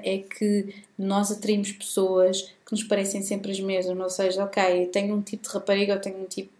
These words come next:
de rapaz, um tipo de mulher, um tipo de homem, e têm sempre normalmente o mesmo comportamento e têm sempre normalmente as mesmas profissões.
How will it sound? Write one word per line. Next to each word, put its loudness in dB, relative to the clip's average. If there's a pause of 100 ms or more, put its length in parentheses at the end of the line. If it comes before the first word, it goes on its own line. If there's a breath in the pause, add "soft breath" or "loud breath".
de -4
rapaz, 4
um -2
tipo -6
de -6
mulher, 0
um -8
tipo -10
de 0
homem, 4 (920)
e 0
têm 6
sempre 2
normalmente 2
o -4
mesmo 0
comportamento -4 (360 loud breath)
e 2
têm 4
sempre 2
normalmente 2
as 0
mesmas 0
profissões. -4